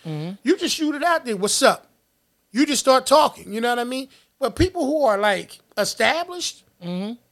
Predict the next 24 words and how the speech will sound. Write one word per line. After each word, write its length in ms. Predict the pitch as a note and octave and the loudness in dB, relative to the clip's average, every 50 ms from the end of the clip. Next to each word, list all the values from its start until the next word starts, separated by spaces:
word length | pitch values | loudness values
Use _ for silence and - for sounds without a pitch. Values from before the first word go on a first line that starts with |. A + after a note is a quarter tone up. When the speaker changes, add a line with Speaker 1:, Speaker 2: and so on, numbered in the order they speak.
| _ _ _ - | _ _ _ -4
Speaker 2:
and 140 | G#3 G#3 G3+ | -2 0 2
have 180 | G#3 G#3+ G3+ - | 4 2 2 2
figured 400 | - - - A#3+ D4+ D4 D4+ D4 | -2 -2 -2 -2 0 0 2 4
out 200 | C#4+ C#4+ C4+ A3+ | 6 6 6 6
how 160 | A3+ B3 B3 | 4 2 2
valuable 540 | G3+ E3+ G#3 B3 C4+ D4+ D4+ D4 C4 D4 C#4+ | 0 0 0 0 0 0 -2 -4 -4 -2 -2
their 120 | C#4+ D4 D4 | -2 -2 -2
time 380 | - D#4+ E4 E4+ E4+ E4+ E4 | -2 -4 -4 -4 -4 -6 -6
are, 200 | E4+ F4 F#4 F4 _ - | -6 -8 -8 -12 _ -10
Speaker 1:
Right. 280 | D3 D3+ C3+ A#2 - - - | -6 -6 -6 -6 -8 -8 -2
Speaker 2:
you 120 | B3 F#4+ | -2 0
gotta 180 | A#4 F4 D4 C4+ | 2 4 4 4
ask 260 | C4+ C#4 C#4+ C#4 - | 4 4 2 2 0
to 60 | C4+ | -2
be 120 | A#3 C#4 C4 | -2 -2 -2
penciled 400 | - C#4+ D#4 D4 - D4+ C#4 D#4+ | 0 -4 -4 -4 -4 -8 -6 -6
in 160 | G#4 A4+ F#4+ | -6 -6 -4
with 140 | D4 - - | -6 -6 -6
them. 200 | G3 D#3 C3 - _ _ _ _ _ - | -8 -10 -10 -14 _ _ _ _ _ -6
And 120 | G#3+ A#3 C4+ | -2 0 0
Speaker 1:
Yeah. 60 | E4 | 2
Speaker 2:
that's 140 | - - - | 0 0 0
not 220 | D#4 B3+ - - | 0 0 0 2
personal. 500 | B3 C#4+ F#4 G4+ - - A#3+ B3 C4 | 0 0 0 0 -6 -6 -6 -8 -8